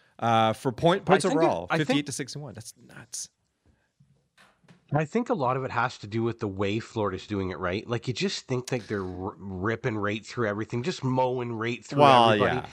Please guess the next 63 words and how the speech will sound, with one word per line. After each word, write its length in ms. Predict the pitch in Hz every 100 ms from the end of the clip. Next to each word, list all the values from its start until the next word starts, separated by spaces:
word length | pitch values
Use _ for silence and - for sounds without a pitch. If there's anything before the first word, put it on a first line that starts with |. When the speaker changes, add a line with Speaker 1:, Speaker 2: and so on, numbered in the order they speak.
| - -
Speaker 2:
and 120 | 143
other 240 | 131 147 139
teams 340 | - 139 127
are, 140 | 143 - - - -
and 200 | 160 156
while 300 | 156 151 147
other 160 | 170
teams 320 | 151 - 160 135
are 80 |
doing 300 | 117 135 147
exactly 420 | 131 101 135 - 123
what 120 | 120
they 100 | 113
should 240 | - 151
be 80 | 151
doing 260 | 107 113 110
and 100 | 110
actually 300 | 135 - 113
keeping 300 | 135 120 104
pace, 400 | 139 139 113 - _ -
you're 140 | - 123
like, 220 | 110 104
"Oh, 100 | 180
well, 160 | 143 110
we're 160 | 113
not 140 | 147 151
really 220 | 143 113
hearing 280 | 110 143 127
much 160 | 110
about 60 | 117
Speaker 1:
Yeah. 220 | 101 85
Speaker 2:
them." 80 | 80 92
Speaker 1:
Well, 100 | 151
Speaker 2:
So, 20 |
Speaker 1:
you're 160 | 147 165
hearing 280 | 175 220 226
a 60 |
Speaker 2:
uh, 40 | 180
Speaker 1:
lot 200 | 147 156
Speaker 2:
it 40 |
Speaker 1:
of 40 | 151
Speaker 2:
just 140 | 240
go-, 60 | 147
it 40 |
Speaker 1:
Florida 220 | 135 143
Speaker 2:
just 140 | 139 120
Speaker 1:
and 60 | 117
Speaker 2:
goes 140 | 233
Speaker 1:
Colorado, 480 | 127 113 107 101 87
right? 200 | 85 104
For, 160 | 113
because 300 | 87 107 123
of 60 | 98
their 180 | 104 98
offenses. 480 | 101 98 80 - 85
Colorado 340 | 104 104 107
went 120 | 101
on 60 | 95
that 200 | 87 -
tear, 280 | 110 113 110
but 120 | 101
then 100 | 107
they've, 200 | 110